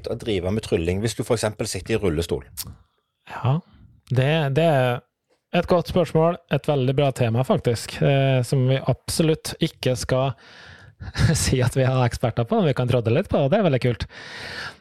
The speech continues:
Speaker 2: Nei, hvor vanskelig er det? Jeg tror ikke kanskje det å sitte i rullestol er det verste i forhold til å være en tryllekunstner. Det tror jeg funker, spørs selvfølgelig hvordan trylling du gjør, men, eh, men det å gjøre, eh, nærmagi og sånne ting med tryllebo-, i,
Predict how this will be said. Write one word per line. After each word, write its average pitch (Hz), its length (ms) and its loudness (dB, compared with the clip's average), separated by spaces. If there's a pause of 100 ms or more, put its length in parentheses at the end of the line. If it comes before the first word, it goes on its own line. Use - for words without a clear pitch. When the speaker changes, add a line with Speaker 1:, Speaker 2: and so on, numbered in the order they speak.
Speaker 2:
Nei, 135 120 2 (100)
hvor 165 80 0
vanskelig 139 320 2
er 123 80 2
det? 147 80 4
Jeg 185 100 0
tror 151 140 0
ikke - 140 -6
kanskje 151 240 2 (340)
det 127 100 2
å 123 60 2
sitte - 320 -2
i 123 640 4
rullestol 120 640 0
er 131 100 2
det 127 120 2 (180)
verste 120 360 0 (360)
i 131 100 4
forhold 113 320 0
til 127 100 2
å 117 40 4
være 113 80 2
en 113 80 -2
tryllekunstner. 117 560 2
Det 131 100 0
tror 143 140 2
jeg 117 160 2
funker, 113 600 0 (180)
spørs - 180 -2
selvfølgelig 123 320 0
hvordan 110 140 -2
trylling 107 260 2
du 110 80 4
gjør, 185 220 4
men, 147 100 2 (560)
eh, 123 920 2
men 131 340 2
det 120 100 2
å 120 80 2
gjøre, 113 380 2
eh, 113 260 0 (480)
nærmagi 113 580 2 (140)
og 113 100 0
sånne 110 220 0
ting 113 140 2
med 113 100 2
tryllebo-, 113 260 0
i, 143 140 2